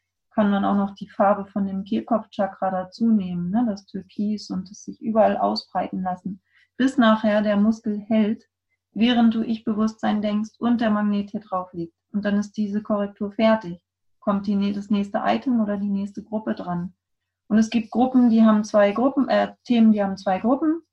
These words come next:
die sind dann in einer Sitzung fertig. Ich habe aber auch schon Gruppen gehabt, die haben, äh, Themen gehabt, die haben fünfundzwanzig Gruppen oder so. Das geht dann,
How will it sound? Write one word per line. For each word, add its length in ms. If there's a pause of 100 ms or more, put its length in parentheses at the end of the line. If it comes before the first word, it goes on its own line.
die 80
sind 240
dann 360
in 40
einer 300
Sitzung 380
fertig. 440 (460)
Ich 240
habe 160
aber 180
auch 120
schon 260
Gruppen 280
gehabt, 380
die 140
haben, 380 (420)
äh, 380
Themen 280
gehabt, 360
die 140
haben 720 (640)
fünfundzwanzig 720
Gruppen 300
oder 260
so. 200
Das 200
geht 220
dann, 320